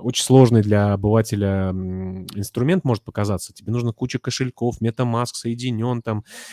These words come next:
где дешёвая комиссия, на OneInch купил, там, э, выбрал что-то. В общем, короче, тяжёлая штука может быть. Если вот вы сегодня захотите прям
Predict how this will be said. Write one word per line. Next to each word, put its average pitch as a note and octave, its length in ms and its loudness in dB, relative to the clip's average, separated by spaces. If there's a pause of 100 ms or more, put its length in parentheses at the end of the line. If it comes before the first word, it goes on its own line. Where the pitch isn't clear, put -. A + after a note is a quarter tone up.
(180)
где A2+ 120 -6
дешёвая B2+ 360 -2
комиссия, A#2 480 -2
на G#2+ 140 0
OneInch B2 420 -2
купил, B2+ 380 -2
там, A#2+ 280 -2
э, A#2 260 0
выбрал A#2 420 -4
что-то. B2 400 -2
В B2+ 40 0
общем, B2+ 200 -8
короче, C3+ 260 0 (140)
тяжёлая D3+ 500 6
штука - 320 -4
может F#2 220 -2
быть. F2 160 -14
Если G2+ 160 -8
вот G#2 160 -6
вы G#2+ 60 -2
сегодня A#2+ 340 2
захотите G#2+ 400 -8
прям G2+ 240 -6